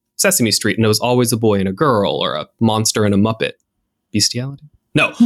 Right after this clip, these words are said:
Um, <laughs> I mean, I didn't have any of the language that I needed to identify as myself until much later.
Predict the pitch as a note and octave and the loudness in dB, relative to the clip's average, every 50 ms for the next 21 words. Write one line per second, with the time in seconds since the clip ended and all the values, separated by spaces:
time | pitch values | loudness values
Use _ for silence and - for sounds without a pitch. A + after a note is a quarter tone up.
0 | G#3 D#3 C3 A#2+ A2 G2 - - A3 A3 A3+ - - - - - - - _ _ | 2 2 2 2 2 2 0 -2 -4 -6 -8 -8 -12 -14 -14 -14 -14 -16 _ _
1 | _ _ _ - D#3+ E3+ D#3+ D3 B2+ A#2+ A#2 A2+ A2+ - B2+ E3 G3 B3+ A#3+ A#3 | _ _ _ -2 0 2 2 2 2 2 2 0 -2 -2 -2 0 0 2 2 2
2 | G3+ - - F3 E3+ E3 D3+ - D3 D#3 D#3+ D3+ D3 C3 B2+ A#2 G#2+ A2 A#2+ D3 | 0 0 -2 -2 -2 -2 -2 0 0 2 2 2 2 2 2 0 0 0 0 2
3 | F3+ G3 G#3 G3+ D#3 C3+ B2+ A#2+ A2+ A2 A2+ B2 A#2+ A2+ A2+ G#2+ G#2+ A2 A#2+ B2+ | 2 2 2 2 2 2 2 2 2 0 0 0 0 0 0 0 2 2 4 4
4 | C3 A#2+ A#2 A2+ A2 G#2+ A2 - - - A#2+ A2+ A2+ A2 A2 A2 G#2+ G#2+ - G2 | 4 4 2 2 0 -2 -2 -2 0 2 4 4 4 4 4 4 2 2 0 0
5 | G2+ G2 F#2 F2+ F2+ A#2+ D3 E3 D3+ B2+ - - A2+ G#2+ G#2 G#2 G2+ G2 F#2+ G2+ | -2 -2 -2 -2 0 0 2 0 0 0 -2 -2 -2 0 0 0 -2 -2 -2 -2
6 | G#2+ - A#2 A2 - A2+ G#2+ - C3 C3 - - F#3+ G#3 A3+ B3 A#3 - - - | -2 0 0 -2 0 -2 -2 0 0 0 0 2 2 2 2 2 2 0 -2 0
7 | F3+ F#3+ G3 F3 C3+ A2+ A2 A2 | 2 4 4 4 2 0 -2 -2